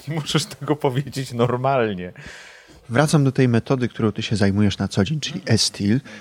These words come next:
Speaker 2: To mnie bardzo ciekawi, czym ona jeszcze się charakteryzuje, co ona ma w sobie takiego oryginalnego, niezwykłego czy, czy charakterystycznego?
Speaker 1: Myślę, że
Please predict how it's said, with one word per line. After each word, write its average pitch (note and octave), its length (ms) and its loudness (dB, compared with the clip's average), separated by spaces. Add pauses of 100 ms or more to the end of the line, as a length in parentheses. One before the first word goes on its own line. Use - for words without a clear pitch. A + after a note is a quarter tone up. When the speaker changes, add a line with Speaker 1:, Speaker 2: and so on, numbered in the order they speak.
(380)
Speaker 2:
To G#2 100 0
mnie A2 180 2
bardzo G2+ 260 0
ciekawi, A2+ 460 -2
czym D#3+ 220 -6
ona D3+ 200 -4
jeszcze D3+ 340 -2
się C#3 140 -4
charakteryzuje, A#2+ 720 0
co - 140 0
ona D3+ 200 4
ma B2+ 120 4
w - 80 -8
sobie B2 360 -2
takiego A2 680 2 (400)
oryginalnego, D3+ 560 -2
niezwykłego C3+ 760 -4
czy, G2 240 -8 (160)
czy - 160 -14
charakterystycznego? G2+ 1120 -4 (1200)
Speaker 1:
Myślę, C#3 580 -4
że A#2+ 180 -8